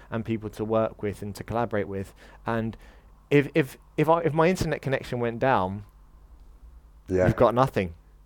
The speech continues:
Speaker 2: Yeah.
Speaker 1: You've got
Speaker 2: I,
Speaker 1: it.
Speaker 2: I had that fright, as I say, last week I was teaching and, and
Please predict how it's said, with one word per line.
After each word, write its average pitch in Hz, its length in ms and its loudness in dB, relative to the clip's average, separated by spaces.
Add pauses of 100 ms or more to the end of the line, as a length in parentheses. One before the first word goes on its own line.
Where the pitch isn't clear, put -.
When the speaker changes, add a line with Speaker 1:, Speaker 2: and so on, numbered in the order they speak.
(100)
Speaker 2:
Yeah. 87 180 -4
Speaker 1:
You've 123 160 2
got 135 140 4
Speaker 2:
I, - 60 0
Speaker 1:
it. - 80 -8 (920)
Speaker 2:
I 127 100 10
had 131 220 8
that 110 220 4
fright, 117 320 6 (240)
as 104 140 2
I 104 40 -2
say, 110 180 4
last 107 320 6
week 104 200 -2
I 98 80 4
was 92 160 2
teaching 87 680 -4
and, 90 320 2 (540)
and 92 540 2